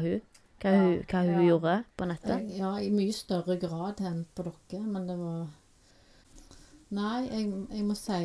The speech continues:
Speaker 2: at, eh, jeg skulle jo gjerne ønske jeg hadde fulgt litt mer med, for å si det.
Speaker 1: Du hadde kanskje gjort det i dag da, hvis at, eh,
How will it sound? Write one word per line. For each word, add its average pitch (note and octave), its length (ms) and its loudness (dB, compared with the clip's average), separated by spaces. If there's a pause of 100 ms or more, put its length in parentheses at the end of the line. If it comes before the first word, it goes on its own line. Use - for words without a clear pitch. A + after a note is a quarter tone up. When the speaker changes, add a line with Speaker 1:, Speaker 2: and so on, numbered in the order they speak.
Speaker 2:
at, F3 320 -8
eh, F3 280 -2 (1400)
jeg F#3+ 80 -6
skulle G#3 280 -4
jo C#4+ 80 -4
gjerne F#3 200 -4
ønske G3 320 -6
jeg E3 160 -8
hadde E3 320 -6 (1400)
fulgt G#3 380 -2
litt F3 100 -6
mer E3+ 220 -2
med, G3+ 240 -4
for G3+ 80 -6
å - 20 -10
si F#3 80 -8
det. F#3 140 0
Speaker 1:
Du G#3+ 80 8
hadde G3+ 260 8
kanskje G#3 240 4
gjort - 160 2
det F3+ 80 6
i F3 80 4
dag G3 220 6
da, D#3+ 100 4
hvis E3 140 -6
at, D#3 240 -4
eh, D3+ 180 0